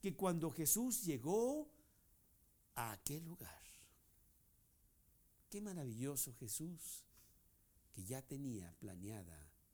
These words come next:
esa cita. No que le vinieron a avisar que había un hombre ahí entrepado en el árbol, ¿eh? No,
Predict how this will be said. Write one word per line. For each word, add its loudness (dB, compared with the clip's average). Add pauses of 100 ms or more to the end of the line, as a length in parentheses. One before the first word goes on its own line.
(600)
esa -6
cita. -12 (2500)
No 4
que 4
le 4
vinieron 2
a 0
avisar -2
que -4
había 2
un 2
hombre 0
ahí 0
entrepado -2
en -4
el -6
árbol, -6
¿eh? -10 (1120)
No, 6